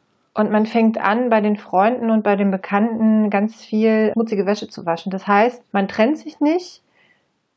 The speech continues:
einfach nur, sondern man fängt an, wirklich die ganzen negativen Eigenschaften, die Erfahrungen und Erlebnisse, die man vielleicht mit dem Partner, äh, gemacht hat, die einem nicht gefallen, fängt man an, durch Bad Talking und einen Shitstorm einfach bei anderen Leuten, Kollegen, Freunden,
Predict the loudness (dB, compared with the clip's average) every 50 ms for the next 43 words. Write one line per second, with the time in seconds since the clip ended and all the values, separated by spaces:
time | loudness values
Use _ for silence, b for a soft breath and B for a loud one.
0 | _ _ 0 0 0 0 -2 -6 -4 0 2 2 4 4 2 2 2 2 4 4
1 | 4 4 2 2 0 -2 -2 -2 -2 -2 -2 -2 -2 0 0 0 0 0 0 0
2 | -2 -2 -6 -6 -6 -8 _ -6 -4 -2 -2 -2 -2 -4 -4 -6 _ 0 0 0
3 | 0 -4 -4 -4 0 2 2 2 2 2 2 0 0 0 -4 -6 -4 -2 -2 -2
4 | -2 0 0 0 0 -2 -4 -4 -4 -4 -4 -4 -6 -10 _ -4 -2 0 0 0
5 | -2 -2 -4 -4 -4 -2 -2 -2 -6 -8 -6 -2 0 2 2 4 2 2 2 2
6 | 0 0 -2 -4 -2 0 0 0 0 0 -2 -2 -2 -4 -4 -2 0 2 2 2
7 | 0 -2 -6 -10 _ _ -4 0 2 4 4 2 2 -2 -6 -8 -4 -4 -4 -2
8 | -4 -6 -6 -4 0 2 2 2 2 0 -2 0 0 0 0 -2 -2 -4 -4 -2
9 | 0 0 0 -2 -4 -2 -2 -2 -2 -2 -4 -4 -2 -2 -2 -2 -2 -2 -2 -4
10 | -4 -6 -8 -8 -8 -4 -2 0 2 2 2 2 2 0 -2 -4 -6 _ _ -10
11 | -10 -4 0 2 2 2 2 2 0 2 2 2 2 2 0 -2 -2 0 0 0
12 | 0 -2 0 0 0 0 0 -4 0 2 2 2 2 2 0 0 0 0 -4 -4
13 | -6 -8 -6 -6 -8 -8 -8 -8 -2 0 2 2 2 2 0 -2 -4 -4 -8 -6
14 | -4 -2 -2 0 0 0 0 0 0 0 0 2 2 2 2 2 0 -4 -8 -6
15 | -4 -4 0 0 2 2 2 -2 -4 -6 -8 _ 0 0 0 0 -2 -2 -2 0
16 | 0 0 -2 -4